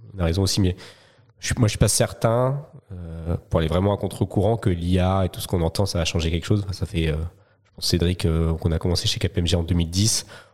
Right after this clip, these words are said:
on nous disait, euh, « Ah, dans cinq ans, la sa-, la saisie sera finie. » Et là, aujourd'hui, on nous dit, « Ah, ça y est, dans cinq ans, la saisie sera finie. » Bon, je suis curieux de savoir si dans cinq ans, la saisie sera vraiment terminée. Il y a la facture électronique qui va arriver, mais quand on voit ce qu'ils ont fait avec le guichet unique, euh, je suis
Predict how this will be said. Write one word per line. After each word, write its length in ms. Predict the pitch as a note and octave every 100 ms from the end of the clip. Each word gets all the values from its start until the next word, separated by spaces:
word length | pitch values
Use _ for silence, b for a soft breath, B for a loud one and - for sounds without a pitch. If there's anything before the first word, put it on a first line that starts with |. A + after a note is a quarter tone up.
| _ F#2+
on 40 |
nous 60 | E2
disait, 360 | D#2+ F2 G#2
euh, « 180 | F#2 E2+
Ah, 60 | E2+
dans 80 | E2+
cinq 280 | - E2+ G2+
ans, 20 |
la 80 | F2
sa-, 140 | - F#2+ E2 E2
la 100 | E2+
saisie 220 | - F2+
sera 160 | -
finie. » 300 | - G2+ D#2+ - b b b -
Et 60 |
là, 100 | E2+
aujourd'hui, 320 | G2 F2 F2+
on 60 | G#2
nous 100 | F#2
dit, « 140 | F2+
Ah, 80 | G2+
ça 160 | - F#2+
y 60 |
est, 20 | F2+
dans 100 | E2+
cinq 280 | - G2 -
ans, 60 |
la 60 | G#2
saisie 220 | G2 F#2
sera 160 | E2+ G#2
finie. » 240 | - D#2+ - _ b b b -
Bon, 160 | D#2
je 60 | D#2
suis 140 | -
curieux 220 | - F#2+ F#2+
de 40 |
savoir 280 | - G#2 A2
si 120 | -
dans 80 | F2+
cinq 260 | - F#2
ans, 60 | A#2
la 80 | F#2
saisie 340 | - F#2+ G2+
sera 220 | - -
vraiment 320 | E2+ F#2 F#2+ G2
terminée. 540 | F2+ F2+ F#2 G#2 A#2+ B B B B B B _
Il 60 | -
y 20 |
a 40 | D#2+
la 60 |
facture 280 | F2 F#2+ G2+
électronique 360 | F2 - F#2 F2+
qui 120 | F2+
va 80 | F2
arriver, 320 | F2 F#2+ G2+
mais 100 | E2
quand 140 | -
on 40 | E2+
voit 120 | F2
ce 80 | -
qu'ils 140 | F#2
ont 20 |
fait 80 | E2+
avec 180 | F2 D#2+
le 60 | E2+
guichet 240 | D#2+ -
unique, 320 | F2+ F#2 F#2
euh, 300 | E2+ E2+ E2+
je 60 |
suis 80 | F#2